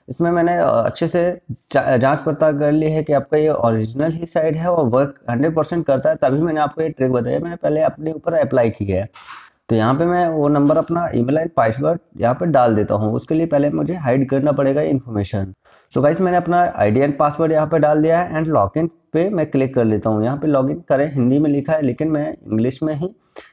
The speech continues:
यहाँ पे रहेगा और यहाँ पे मैं इस पर क्लिक कर देता हूँ, ऑटोमेटिक ये खुल जाएगा। थोड़ा सा, अ, टाइम लगता है।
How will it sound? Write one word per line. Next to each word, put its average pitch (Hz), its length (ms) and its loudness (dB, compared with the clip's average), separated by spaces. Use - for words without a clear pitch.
यहाँ 123 100 2
पे 143 120 -2
रहेगा 143 240 2
और 156 320 0
यहाँ 120 220 -6
पे 151 100 -4
मैं 151 240 0
इस - 120 -12
पर 160 100 0
क्लिक 131 280 -2
कर 127 100 2
देता 123 280 0
हूँ, 160 180 0
ऑटोमेटिक 147 460 0
ये 160 100 0
खुल 131 220 0
जाएगा। 131 260 0
थोड़ा 147 220 -2
सा, 160 180 -4
अ, 101 240 2
टाइम 143 220 2
लगता 156 280 0
है। 170 200 -6